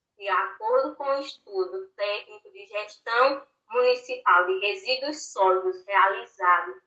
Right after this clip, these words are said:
pela C N N em dois mil e quinze, no est-, no Nordeste, setenta e cinco vírgula oito por cento dos rejeitos são destinados a lixões,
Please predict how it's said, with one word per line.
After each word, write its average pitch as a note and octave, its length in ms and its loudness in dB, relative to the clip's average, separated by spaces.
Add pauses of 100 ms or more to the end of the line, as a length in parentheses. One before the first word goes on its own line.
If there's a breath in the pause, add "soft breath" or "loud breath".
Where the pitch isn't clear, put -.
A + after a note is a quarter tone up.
(360)
pela G3 420 0
C - 240 -6
N A#4+ 500 2
N F4+ 380 -18 (100)
em G#4+ 140 -20
dois - 280 -16
mil C4+ 220 -14
e D4+ 120 -18 (120)
quinze, G3 360 -14
no C#4+ 140 -20
est-, - 260 -14 (540)
no B3 200 -6
Nordeste, F#3+ 680 0
setenta A#3+ 640 -4
e D4+ 80 0
cinco A3 580 -16
vírgula A3 540 2 (200)
oito G#3+ 200 0
por - 220 -10
cento G4 480 -10
dos G4 220 -16
rejeitos F#4+ 800 -6 (300)
são B3 300 -4
destinados B3+ 840 2
a G3 160 8
lixões, - 680 -8